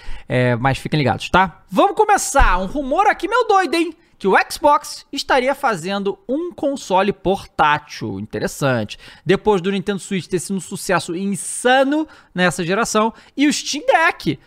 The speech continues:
também ter sido um sucesso inesperado pelo preço, mas é um sucesso, dado devidas proporções. E tem uns outros to-, portáteis também que rodam P C e tal. Então por que não fazer um, né, do, do Xbox? Eu ainda acho que tanto o Xbox quanto o PlayStation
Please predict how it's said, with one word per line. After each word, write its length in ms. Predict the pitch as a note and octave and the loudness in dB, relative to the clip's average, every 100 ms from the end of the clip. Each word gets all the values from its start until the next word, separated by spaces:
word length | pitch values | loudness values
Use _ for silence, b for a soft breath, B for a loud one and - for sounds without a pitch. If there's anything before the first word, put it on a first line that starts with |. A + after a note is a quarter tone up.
| b | b
também 280 | C4 G#3 C4+ | 0 2 0
ter 160 | - A#3 | 0 -4
sido 280 | - A#3+ C#4+ | -4 -6 -6
um 80 | |
sucesso 540 | - C#4+ - A3 A#3 D4+ | -6 -8 -2 0 0 -2
inesperado 560 | C4 - B3+ F3 A3+ | -6 -2 2 4 2
pelo 160 | C4 B3 | 2 0
preço, 260 | G3+ A3+ B3+ | 0 -4 -4
mas 200 | G#3+ - - | -8 -6 2
é 180 | F#3+ | 2
um 60 | C#4+ | 2
sucesso, 640 | - G3 G#3 G#3+ - D#4 - | -2 -4 2 2 0 -6 -14
dado 540 | - - C#3+ D3+ D#3 | -18 -2 2 2 0
devidas 380 | D3+ C3+ C#3 - | -2 -2 -4 -4
proporções. 580 | F3 G3 D4 G#3 A3 - B B B - | -4 -2 -2 -2 -2 -6 B B B -4
E 80 | |
tem 140 | F4+ B4+ B4+ | 0 2 2
uns 140 | F3 | 4
outros 380 | A3 G4 - - | 4 2 -2 -6
to-, 100 | G3+ | -6
portáteis 580 | - G#3 - G3+ G3+ G3 | -4 -4 0 0 0 -4
também 240 | F#3+ F#3 | -4 -4
que 80 | G3+ | 0
rodam 280 | F3 F#3 G3+ | 0 0 0
P 120 | G#3 | -2
C 160 | F#3+ G#3+ | 0 -2
e 40 | |
tal. 320 | - A#2 - - | 0 0 -2 -8
Então 140 | G4+ | -10
por 120 | F4 | -8
que 120 | F4 | -6
não 160 | B3+ A3+ b b _ | -4 -6 b b _
fazer 320 | G#3+ E3+ F#3 | -6 -2 -4
um, 200 | E3+ F#3 | -4 -6
né, 180 | D#3+ D#3 | -6 -4
do, 200 | D#3+ D3+ | -4 -4
do 140 | D#3 D#3+ | -4 -6
Xbox? 320 | - B2 - B B | -4 -6 -6 B B
Eu 100 | - | -2
ainda 140 | F#4+ A#3 | 2 2
acho 120 | A3+ | 2
que 60 | - | -4
tanto 160 | C#4+ | -6
o 80 | - | -4
Xbox 260 | F3 F#3 G3 | 0 -2 -2
quanto 140 | G#3+ | -8
o 40 | |
PlayStation 440 | G#3 D#3 F3+ E3+ | -4 -4 -2 -4